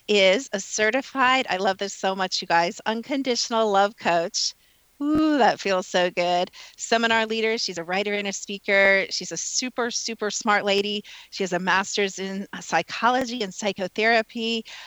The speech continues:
Uh, she works with groups, individuals, online, in person, all over the world. She helps us dissolve and overcome our inner blocks to love and to know ourselves better. She knows a ton of different techniques. So if you don't like one,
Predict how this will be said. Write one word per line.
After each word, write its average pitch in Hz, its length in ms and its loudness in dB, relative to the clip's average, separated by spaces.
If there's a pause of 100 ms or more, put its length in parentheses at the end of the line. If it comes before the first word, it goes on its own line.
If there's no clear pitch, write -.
(140)
Uh, 165 140 0
she 175 200 -4
works 180 200 -6
with 175 180 -8
groups, 262 340 -4
individuals, 196 800 2 (160)
online, 277 480 2
in 262 240 -2
person, 254 560 -4
all 226 240 6
over 220 180 0
the 202 80 -4
world. 226 440 2 (300)
She - 220 -2
helps - 540 -2 (100)
us 269 600 0 (280)
dissolve 190 500 4
and 185 80 -6
overcome 185 440 -4
our 180 140 0
inner 247 220 -2
blocks 220 480 0
to 180 260 -10
love 220 320 4
and 175 220 -6
to 180 120 -16
know 190 140 -2
ourselves 190 520 -2
better. 196 360 0
She 180 400 -6
knows 175 300 -4
a 165 80 -4
ton - 340 0
of 285 80 4
different 226 460 -2
techniques. 214 480 -4
So 202 100 -4
if 165 100 -2
you 196 40 -6
don't 220 200 2
like 240 200 0
one, 233 300 2